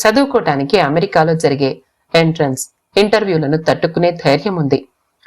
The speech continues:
నాగమణిని వదిలి అమెరికా వెళ్లటం అతనికి పెద్దగా ఉత్సాహం లేదు. ఆ సంగతి ఒకరోజు నాగమణితో చెప్పాడు. అతను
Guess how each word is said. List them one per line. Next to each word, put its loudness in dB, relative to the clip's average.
నాగమణిని 2
వదిలి 0
అమెరికా 0
వెళ్లటం -2
అతనికి 0
పెద్దగా 0
ఉత్సాహం -2
లేదు. -2
ఆ 2
సంగతి -2
ఒకరోజు 2
నాగమణితో 0
చెప్పాడు. 0
అతను 0